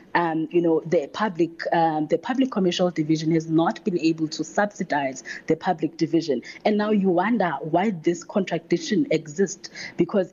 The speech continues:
it's the very same people that are drafting this bill. Um, it's the very same people that drafted the white paper. It's the same department. So how are these contradictions, you know, um, you know, in place? It's, it's very disheartening and also just astonishing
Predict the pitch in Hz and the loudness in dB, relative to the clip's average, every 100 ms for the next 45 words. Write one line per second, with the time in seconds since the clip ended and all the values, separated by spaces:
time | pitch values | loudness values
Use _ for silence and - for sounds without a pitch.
0 | - 226 - - 196 185 208 285 285 262 | -4 -2 -2 0 0 0 0 0 2 2
1 | 233 196 170 165 156 156 165 151 147 - | 2 0 0 0 -2 -2 0 0 0 0
2 | 147 92 - - - - - 190 175 - | 0 -2 -10 -20 -20 -10 -2 0 0 -2
3 | 196 - 170 180 208 220 196 202 170 165 | -2 -2 0 0 0 -2 -2 -2 -2 0
4 | 175 190 269 262 165 165 180 - 160 - | 0 0 -2 0 -2 -2 -2 -2 -2 -4
5 | 151 226 226 175 185 180 170 156 156 202 | -2 0 0 -2 -4 -2 -2 -2 -2 0
6 | 226 190 185 196 - - 175 165 147 185 | 0 -2 -2 -2 -2 -2 -2 -2 -2 -2
7 | - 160 143 139 - - - 180 165 160 | 0 2 2 -2 -10 -12 -2 0 2 2
8 | - 170 156 160 185 175 170 165 190 185 | 2 0 0 -2 0 2 2 2 -2 -2
9 | - 285 170 165 190 - - 175 156 147 | 0 2 2 0 -8 -8 -6 -4 -2 2
10 | 190 226 220 - - - - 170 - 214 | 2 2 0 -4 -18 -6 -2 0 2 0
11 | 220 180 156 170 170 202 240 269 190 - | 0 0 2 2 2 2 0 -2 -2 -2
12 | 180 - 202 233 180 160 143 | -4 0 2 2 2 2 0